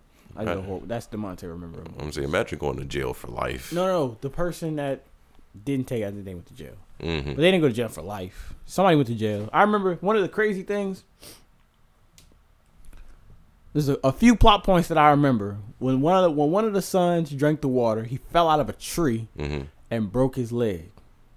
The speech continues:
Speaker 1: The next day, his leg was healed.
Speaker 2: Mm-hmm.
Speaker 1: And that's when he realized something was up with the water and whatnot.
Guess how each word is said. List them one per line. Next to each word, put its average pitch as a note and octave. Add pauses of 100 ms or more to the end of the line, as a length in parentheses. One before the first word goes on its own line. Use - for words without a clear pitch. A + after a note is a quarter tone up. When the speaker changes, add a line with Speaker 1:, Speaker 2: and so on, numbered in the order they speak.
(400)
Speaker 1:
The B2
next C#3
day, C#3
his A#2+
leg B2+
was F#2+
healed. G#2
Speaker 2:
Mm-hmm. D#2+
Speaker 1:
And C3+
that's D#3+
when D3+
he B2+
realized B2
something C#3
was A2+
up B2
with A2
the -
water A2
and F#2+
whatnot. E2+